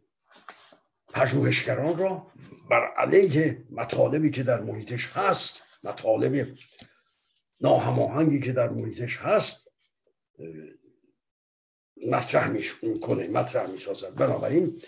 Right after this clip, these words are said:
محیط کسروی در اینجا چیه؟ سال هزار و سیصد و ده و یازده اوج قدرت رضا شاهه و اوج مدرن سازی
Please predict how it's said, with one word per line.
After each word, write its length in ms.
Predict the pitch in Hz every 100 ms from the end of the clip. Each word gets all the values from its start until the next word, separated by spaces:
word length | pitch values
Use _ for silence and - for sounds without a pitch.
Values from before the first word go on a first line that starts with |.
| - - -
محیط 520 | - 120 123 196 170
کسروی 520 | - - - - 110
در 120 | -
اینجا 340 | - - - 95
چیه؟ 340 | - 151 - _ -
سال 260 | - 107
هزار 320 | 104 - 110 107
و 40 |
سیصد 360 | - - - -
و 40 | - - - _ _
ده 260 | 127 - -
و 120 | 98
یازده 540 | 95 95 - 156 151 - _ _ _ _ -
اوج 500 | - 175 185 165 123
قدرت 640 | 60 58 - - - - - _ _ _
رضا 300 | - - -
شاهه 400 | - 98 95 - - _ _ - - -
و 100 | 135 -
اوج 480 | 131 131 127 123 - - - _ _ _ _ - - _ _
مدرن 540 | - - - - 98
سازی 720 | - - - 185 - 147 127